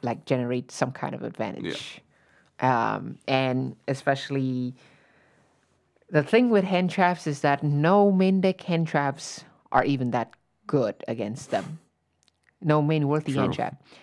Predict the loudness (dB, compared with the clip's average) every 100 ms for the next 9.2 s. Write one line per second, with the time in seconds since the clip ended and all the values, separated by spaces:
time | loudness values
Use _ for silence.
0 | _ _ _ _ -2 -2 0 2 2 0
1 | -2 2 4 4 2 -2 _ _ _ _
2 | -4 2 2 4 2 0 -4 -6 -4 -4
3 | -4 -10 -12 0 2 2 2 -2 -4 -6
4 | _ -2 -2 0 -4 -6 -6 -4 -4 -4
5 | -6 -8 -12 _ 0 4 4 4 4 2
6 | 0 -4 -8 -6 2 2 2 0 4 4
7 | 4 2 -2 -2 2 2 2 2 0 -2
8 | -4 -2 0 0 0 0 0 2 0 0
9 | -2 -6